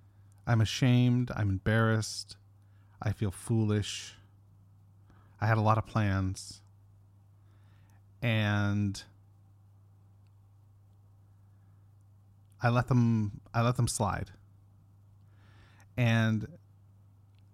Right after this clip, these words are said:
I left you and myself alone and vulnerable during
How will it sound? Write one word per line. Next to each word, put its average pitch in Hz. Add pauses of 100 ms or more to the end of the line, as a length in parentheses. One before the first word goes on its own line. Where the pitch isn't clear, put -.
(1700)
I 139
left 131
you 127 (1080)
and 123
myself 117 (1160)
alone 139
and 131
vulnerable 117 (320)
during 120